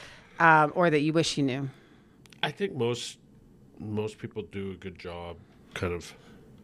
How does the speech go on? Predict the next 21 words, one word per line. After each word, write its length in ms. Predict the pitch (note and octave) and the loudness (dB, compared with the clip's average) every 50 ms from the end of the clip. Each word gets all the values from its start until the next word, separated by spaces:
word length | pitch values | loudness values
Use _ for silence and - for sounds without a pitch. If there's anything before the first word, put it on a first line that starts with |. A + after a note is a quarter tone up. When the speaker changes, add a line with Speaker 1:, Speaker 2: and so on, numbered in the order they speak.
| - - - - - - - - - - - - - - - - - - - - - - - - - - - - - | -20 -20 -20 -20 -20 -20 -20 -20 -20 -20 -20 -20 -20 -20 -20 -20 -20 -20 -20 -20 -20 -20 -20 -20 -20 -20 -18 -12 -10
Speaker 2:
you 80 | F2 | -10
know, 80 | F2 D#2 D2+ C#2+ | -8 -10 -10 -14
at 120 | - - E2+ | -18 -18 -16
least 320 | F2 E2+ - - - - - | -14 -12 -12 -12 -12 -12 -10
understanding 680 | G2+ G2+ F#2 F2+ - - - G2+ F2+ F2+ F2 E2+ E2+ E2+ | -10 -8 -8 -8 -8 -8 -8 -6 -6 -6 -6 -8 -8 -8
the 80 | E2 | -8
market 420 | D#2+ D#2+ D#2 D#2 - - F2+ E2+ - - - - - - - - - - | -10 -10 -10 -12 -12 -10 -10 -10 -12 -14 -20 -20 -20 -20 -20 -20 -16 -10
that 200 | - F2+ E2+ - - | -8 -8 -8 -8 -10
they 100 | D#2+ D#2+ | -10 -8
wanna 320 | D#2+ E2 D#2+ D#2 D#2 D2+ - - - - - - - - | -6 -6 -6 -6 -8 -10 -12 -14 -20 -20 -20 -20 -12 -6
sell 380 | - - - F#2+ F2+ F2+ F2+ F2 | -4 -2 -2 -2 -4 -4 -6 -8
into. 420 | E2+ E2 - F#2+ F2 E2+ E2+ E2 | -8 -10 -12 -10 -10 -10 -10 -10
I 60 | D#2+ D#2 | -12 -12
think 300 | - D2+ C#2+ C#2+ - - | -14 -14 -16 -14 -12 -12
they 260 | D#2+ D2+ D2+ D2+ - - - - - - - - - - - - - - - | -10 -10 -10 -10 -12 -16 -20 -20 -20 -20 -20 -20 -20 -20 -20 -20 -16 -8 -6
do 160 | - F2 E2 | -4 -4 -4
a 20 | |
good 240 | D2+ D2+ F2 E2 D#2 | -4 -6 -8 -8 -8
job 540 | - - F2+ E2 E2 E2 E2 E2 D#2+ D#2 D#2 | -10 -10 -8 -8 -8 -8 -8 -8 -10 -12 -14
at, 340 | D#2 D2 C#2+ - - - - - - - - - - - - - - | -16 -16 -18 -18 -20 -20 -20 -20 -20 -20 -20 -20 -20 -20 -20 -18 -16
um, 520 | - D2 - - - D2 C#2+ C#2 - C2 | -16 -14 -14 -14 -12 -14 -14 -14 -16 -16